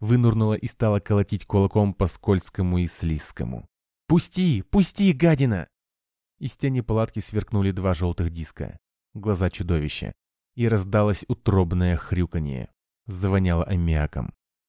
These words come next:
"Витка!" проорал невидимый в ночи Григо. "Пригнись!"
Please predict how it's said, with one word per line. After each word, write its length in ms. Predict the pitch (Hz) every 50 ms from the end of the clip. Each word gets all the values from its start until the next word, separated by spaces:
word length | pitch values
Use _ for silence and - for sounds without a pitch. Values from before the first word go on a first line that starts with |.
| _ _ _ _ _ _ _ _
"Витка!" 540 | 127 143 190 185 - - - 117 90 78 - _ _ _ _
проорал 420 | - 104 101 98 98 104 101 98
невидимый 520 | 98 98 98 95 101 92 95 90 90 90 87
в 80 | 87
ночи 280 | 95 95 87 - - 95
Григо. 480 | 90 90 87 90 80 82 - - - -
"Пригнись!" 600 | - 160 175 160 190 202 202 180 123 95 - -